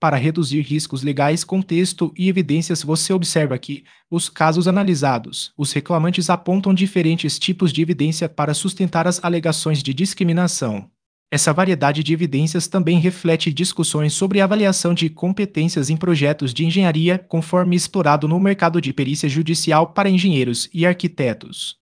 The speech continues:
São usadas situações de escritório, alterações de atribuições, avaliações de desempenho e dados de idade de trabalhadores demitidos como base para as reivindicações.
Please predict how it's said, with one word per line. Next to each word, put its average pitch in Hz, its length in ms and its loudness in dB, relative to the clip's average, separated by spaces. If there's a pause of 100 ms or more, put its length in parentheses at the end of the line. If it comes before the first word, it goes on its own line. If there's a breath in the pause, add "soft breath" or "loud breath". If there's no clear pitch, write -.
(120)
São 185 240 2
usadas 143 380 2
situações 180 580 0
de 160 80 0
escritório, 151 720 2
alterações 175 560 2
de 143 100 2
atribuições, 180 840 2
avaliações 165 600 2
de 127 120 -2
desempenho 180 600 4
e 180 80 0
dados 123 360 0
de 175 100 2
idade 151 300 4
de 131 120 -2
trabalhadores 156 720 2
demitidos 180 580 2
como 180 260 2
base 180 300 6
para 175 160 0
as 160 120 0
reivindicações. 185 1120 0